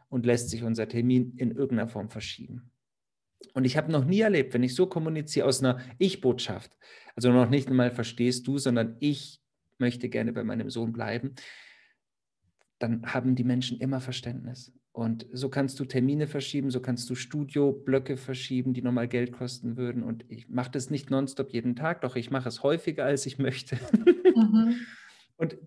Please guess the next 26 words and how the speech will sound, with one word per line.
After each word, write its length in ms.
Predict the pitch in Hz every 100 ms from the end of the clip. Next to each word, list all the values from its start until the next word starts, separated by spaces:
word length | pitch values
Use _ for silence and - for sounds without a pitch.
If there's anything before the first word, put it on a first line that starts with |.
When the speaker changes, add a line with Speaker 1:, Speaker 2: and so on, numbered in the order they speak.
| 117 -
Speaker 1:
das 140 | 151 -
Gegenteil, 440 | 175 240 226 185
nur 140 | 160
um 100 | 156
in 140 | 139 139
das 160 | 143
Bild 240 | - 160 156
mal 100 | 143
kurz 280 | - 196 190
einzutauchen, 640 | 135 139 135 143 147 135
wäre 220 | 120 135
ja, 180 | 156 170
ich 160 | 131 131
pack 200 | 165 -
meinen 240 | 135 127
Sohn, 220 | 127 165
nehme 180 | 190 143
ihn 120 | 123
hoch, 180 | 135 170
er 160 | - 131
schreit, 460 | - 123 117 175
er 180 | - 107
weint, 320 | 117 135 175
er 240 | 131 135 127
rebelliert, 560 | 131 127 123 175 190
er 320 | 101 127 120